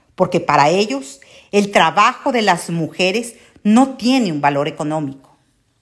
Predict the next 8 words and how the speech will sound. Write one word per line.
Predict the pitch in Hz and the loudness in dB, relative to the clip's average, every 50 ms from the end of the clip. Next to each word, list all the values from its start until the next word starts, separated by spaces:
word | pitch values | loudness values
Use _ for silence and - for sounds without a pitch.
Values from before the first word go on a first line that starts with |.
| _ _ _ _ _ _ _ _ _ _ _ _ _ _ _ _ _ _ _ _ _ _ _ _ _ _ | _ _ _ _ _ _ _ _ _ _ _ _ _ _ _ _ _ _ _ _ _ _ _ _ _ _
Durante | - 247 262 277 277 277 294 | 2 4 6 4 4 2 -2
los | 277 285 - | -4 -4 -2
primeros | - 285 285 302 370 392 370 277 | 0 2 2 2 2 2 0 0
meses | 277 277 277 269 277 302 269 220 - | 2 2 2 0 0 -4 -6 -6 -4
de | - 233 220 214 208 208 208 208 202 190 | -2 0 2 2 2 2 2 0 0 -2
dos | 202 185 175 | -2 -4 -2
mil | 220 226 233 226 196 | -2 -2 -2 -2 0
veinte, | 196 190 190 180 170 - 180 196 196 - | -2 0 -2 -4 -6 -6 -8 -8 -8 -10